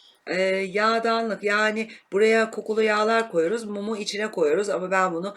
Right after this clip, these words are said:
mumluk olarak da kullanıyorum. Yeşil renginden dolayı çok hoşuma gidiyor. Şimdi hadi bakalım. Bir de şunu söyleyeyim. On iki, on üç, on dört, on beş günleri, Mart günleri çok çok kıymetli.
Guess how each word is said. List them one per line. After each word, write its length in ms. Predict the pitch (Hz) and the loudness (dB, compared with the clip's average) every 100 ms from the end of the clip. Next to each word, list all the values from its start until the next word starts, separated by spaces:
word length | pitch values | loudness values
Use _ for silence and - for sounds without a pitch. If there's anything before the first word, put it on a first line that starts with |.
| - _ | -14 _
mumluk 300 | 180 196 190 | -6 -4 0
olarak 380 | 175 175 185 185 | 0 2 0 -2
da 100 | 165 | -6
kullanıyorum. 640 | 165 156 156 156 160 190 | -2 0 0 0 -2 -4
Yeşil 440 | 180 165 - 190 160 | -4 -4 -4 -6 0
renginden 580 | 165 170 165 165 156 143 | 0 0 -4 -4 -4 -6
dolayı 300 | 147 165 170 | -4 -2 -4
çok 140 | - | -6
hoşuma 300 | 143 139 160 | -6 -4 -4
gidiyor. 540 | 135 131 143 139 117 - - - - - - | -4 -2 0 0 -2 -8 -20 -20 -20 -20 -8
Şimdi 760 | - 302 294 254 233 226 175 - _ _ - _ _ _ _ - - - - - - - | -2 0 0 0 4 4 4 -6 _ _ -20 _ _ _ _ -20 -20 -18 -20 -20 -20 -8
hadi 220 | 185 185 | -4 -2
bakalım. 420 | 165 185 156 139 - - - - | -2 -2 -2 -2 -6 -18 -20 -2
Bir 120 | 277 | 2
de 100 | 262 | 2
şunu 220 | 262 269 | 0 -2
söyleyeyim. 560 | 254 175 160 180 220 - - | 2 2 2 0 -2 -10 -8
On 160 | 226 | -6
iki, 460 | 226 185 165 165 - - | -6 -2 2 2 0 -4
on 180 | 196 190 | -4 -4
üç, 180 | 185 | -6
on 240 | - 190 175 | -2 -2 2
dört, 200 | 170 175 | 2 2
on 220 | 170 160 | -4 2
beş 440 | 151 151 - - - | 0 2 -4 -10 -18
günleri, 560 | 143 180 196 160 135 143 | -4 0 0 0 0 -2
Mart 380 | 151 156 156 - | 0 -2 -4 -4
günleri 560 | 170 147 131 135 156 - - - | -4 -2 -2 2 2 0 -16 -4
çok 220 | 220 220 | -2 0
çok 220 | 190 190 | -4 -4
kıymetli. 840 | 175 156 135 127 - 123 131 165 | -4 -4 -4 -8 -6 0 2 2